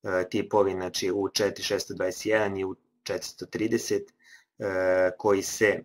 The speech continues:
ovaj, e, kreću, znači, po jednoj pruzi, isto im je, e,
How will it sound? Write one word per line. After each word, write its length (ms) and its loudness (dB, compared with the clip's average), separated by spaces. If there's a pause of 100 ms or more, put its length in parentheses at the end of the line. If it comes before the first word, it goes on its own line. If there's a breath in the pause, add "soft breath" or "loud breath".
(160)
ovaj, 680 0
e, 100 -4 (800 soft breath)
kreću, 400 2
znači, 380 -6
po 160 6
jednoj 400 2
pruzi, 500 2 (440)
isto 320 2
im 180 2
je, 160 2
e, 100 -2